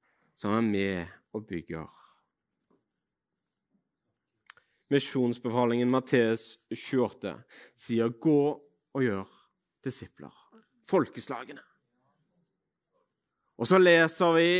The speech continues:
i Matteus, eh, Markus, unnskyld, Markus seksten:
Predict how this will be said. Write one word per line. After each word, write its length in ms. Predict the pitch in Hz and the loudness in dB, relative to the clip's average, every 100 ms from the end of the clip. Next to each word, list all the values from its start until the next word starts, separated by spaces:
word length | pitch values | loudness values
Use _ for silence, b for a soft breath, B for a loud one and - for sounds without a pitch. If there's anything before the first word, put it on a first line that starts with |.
| 139 | 2
i 120 | 156 160 160 160 143 - B _ b b b - | 4 6 6 6 6 4 B _ b b b -2
Matteus, 1300 | 139 151 - - 160 147 147 151 147 - - - - | 2 2 0 2 4 6 6 4 2 -2 -4 -4 -2
eh, 380 | 139 139 143 147 | 0 2 2 4
Markus, 520 | 156 165 - 185 160 | 4 4 0 -2 0
unnskyld, 300 | 170 175 180 | 2 2 2
Markus 460 | 160 160 - 165 - | 2 0 0 -4 0
seksten: 540 | 185 156 - 175 170 | 2 2 0 -2 -2